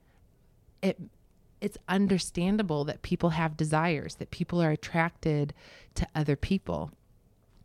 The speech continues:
And I think that there's certain things you can do to protect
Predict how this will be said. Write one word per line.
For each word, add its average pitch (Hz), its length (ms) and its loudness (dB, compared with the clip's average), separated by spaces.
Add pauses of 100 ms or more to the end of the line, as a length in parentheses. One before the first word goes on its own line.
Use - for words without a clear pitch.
(580)
And 185 100 2
I 180 80 2
think 208 240 -4
that 165 140 -4
there's 175 180 0
certain 190 280 0
things 175 360 -4
you 160 100 2 (100)
can 165 180 -2
do 180 380 6 (240)
to - 100 -2
protect - 720 0